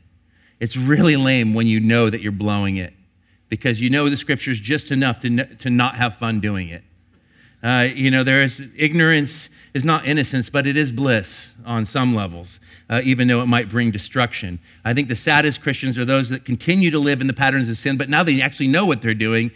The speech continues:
and they're miserable doing it. Uh, this is, this is a grieving. If we would really believe that God's presence is with us,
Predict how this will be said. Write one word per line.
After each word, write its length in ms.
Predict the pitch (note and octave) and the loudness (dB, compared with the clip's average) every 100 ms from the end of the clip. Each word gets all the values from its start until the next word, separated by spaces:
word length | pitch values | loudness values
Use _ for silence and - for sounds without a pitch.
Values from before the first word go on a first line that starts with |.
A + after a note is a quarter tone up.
| - - | -14 -4
and 160 | C3+ | 0
they're 80 | C#3 | 2
miserable 500 | C3 E3 D3 C3+ B2+ | 4 4 2 0 -2
doing 340 | A#2+ A#2+ A2 F#2 | 0 2 0 -2
it. 140 | E2+ _ _ _ _ _ - | -8 _ _ _ _ _ -8
Uh, 260 | C3 C3 A#2+ | -4 -4 -4
this 280 | B2 D3+ - | -4 -4 -2
is, 220 | B2+ B2 | -6 -6
this 200 | C#3+ - | -6 -6
is 80 | C3 | -8
a 40 | |
grieving. 420 | A#2 B2+ F3 C#3 A#2+ | -4 0 2 0 -2
If 160 | C3 | -2
we 100 | C3+ | 0
would 220 | F3 C#3+ | 2 0
really 300 | B2+ F#3 G3+ | 2 2 4
believe 360 | C#3+ D3+ F#3+ E3 | 2 2 2 0
that 120 | B2+ | -2
God's 300 | C3 E3 C3 | -2 -2 -2
presence 460 | - G3+ G3+ D3 - | -2 0 2 -2 -4
is 120 | A#2+ | -6
with 180 | D#3+ G3+ | -4 -2
us, 200 | A#2+ G#2+ | -4 -6